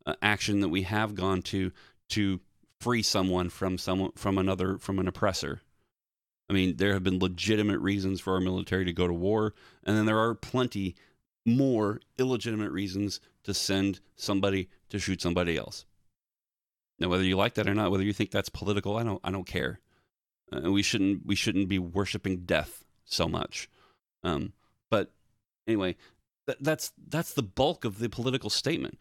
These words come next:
Um, the character of Admiral Holdo, it's not changed in any way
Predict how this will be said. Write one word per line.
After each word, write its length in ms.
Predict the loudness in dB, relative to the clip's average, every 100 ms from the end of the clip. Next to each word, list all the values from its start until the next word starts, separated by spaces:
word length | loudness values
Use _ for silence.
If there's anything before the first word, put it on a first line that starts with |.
| -20 -20 _ -8
Um, 440 | -4 0 2 2
the 80 | 0
character 440 | 0 0 2 0
of 100 | 0 2
Admiral 380 | 2 2 0
Holdo, 580 | 0 0 0 2 0 -2 _ _ _ _ _ _ _ -6
it's 180 | -2
not 280 | 2 2 0
changed 460 | 0 4 4 2 2
in 120 | -2 0
any 220 | 2 4
way 440 | 4 4 4 2